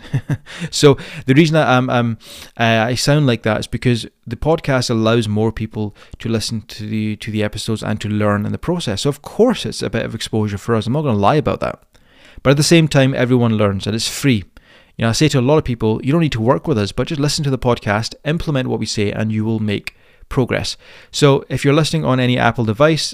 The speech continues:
uh, if you just scroll down and you'll be able to leave a review, you can rate it as well, uh, or you can do it on Spotify, but just, uh, yeah, it means a hell of a lot to us, so I'd be extremely, eternally grateful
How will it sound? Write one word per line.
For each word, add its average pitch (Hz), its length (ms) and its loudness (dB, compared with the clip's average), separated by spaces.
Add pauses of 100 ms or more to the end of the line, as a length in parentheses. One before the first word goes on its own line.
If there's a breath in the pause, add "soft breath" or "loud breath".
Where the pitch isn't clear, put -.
uh, 113 140 0
if 104 80 -6
you 120 80 -6
just 135 140 -4
scroll 113 260 0
down 104 380 0
and 104 160 -4
you'll 107 160 -2
be 110 100 -2
able 101 160 -4
to 107 100 -10
leave 107 240 -2
a 104 140 -2
review, 113 300 0
you 135 180 0
can 107 140 -8
rate 113 220 0
it - 80 -4
as 107 140 -6
well, 104 280 0 (360 loud breath)
uh, 113 300 2
or 110 60 0
you 104 100 -4
can 107 140 -4
do 117 80 -2
it - 40 -2
on - 40 -4
Spotify, 107 640 0
but - 120 -10
just, - 300 -6
uh, 104 180 2
yeah, 110 220 -4
it 110 80 -4
means 123 280 2
a 110 60 0
hell 113 160 2
of 107 60 -2
a 104 40 -2
lot 104 220 0
to 104 160 -6
us, 101 100 -4
so 107 180 -6
I'd 107 120 -4
be 110 240 -4
extremely, 117 600 -2
eternally 143 520 0
grateful 113 520 -2